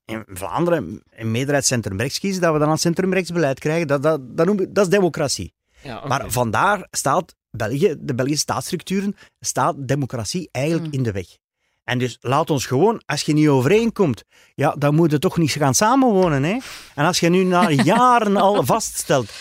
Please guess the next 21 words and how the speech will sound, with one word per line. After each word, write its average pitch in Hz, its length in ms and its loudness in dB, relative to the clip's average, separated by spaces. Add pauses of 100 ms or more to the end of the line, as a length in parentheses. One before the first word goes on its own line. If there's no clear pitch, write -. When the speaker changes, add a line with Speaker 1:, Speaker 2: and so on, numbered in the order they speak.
(220)
Speaker 1:
dat 165 160 2
het - 120 -2
niet 185 200 0
gaat 208 520 -2 (240)
en 156 140 -2
dat 170 140 0
je 180 60 0
dan 170 200 2
andere 202 400 2
oplossingen 190 680 2
verzint 143 460 0
en 165 140 0
dat 165 100 2
je 160 60 0
dan 156 140 2
zegt, 180 180 -2
"Ja, 220 80 2
maar 180 120 2
de 151 80 2
ene 214 200 2
keer 214 240 0